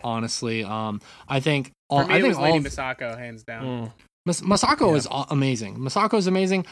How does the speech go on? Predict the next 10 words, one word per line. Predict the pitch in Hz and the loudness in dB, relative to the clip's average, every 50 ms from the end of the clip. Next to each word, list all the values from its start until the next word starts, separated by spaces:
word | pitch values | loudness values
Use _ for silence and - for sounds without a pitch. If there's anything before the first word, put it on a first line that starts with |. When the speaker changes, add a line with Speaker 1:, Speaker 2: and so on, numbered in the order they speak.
| - - - | -14 -8 -2
Speaker 1:
I | 135 143 | 0 2
loved | 135 135 147 160 156 147 - | 4 4 4 4 2 0 -2
Ishikawa, | - 165 - - 147 - 143 135 139 147 151 151 - _ - | -2 -2 -2 -2 0 0 2 2 2 2 0 -2 -6 _ -8
Sensei | - - 139 - 143 117 123 | -4 -4 -2 -2 -2 -4 -4
Ishikawa. | 135 - - - 123 123 123 123 127 127 - - - - - - | -4 -6 -6 -4 -4 -2 -2 -2 -4 -6 -10 -16 -20 -20 -14 -6
I | 123 131 131 | -2 0 0
loved | 127 127 135 139 135 - | 2 2 2 0 -2 -4
Kenji's | - - 139 143 147 139 156 165 151 | -4 -2 -2 -2 0 -2 -2 0 0
story, | - - 160 147 156 160 160 151 | 0 0 0 0 0 0 0 0
actually. | 147 156 156 - - 170 175 175 180 175 | 0 -2 -2 -2 -4 -2 -2 -2 -2 -4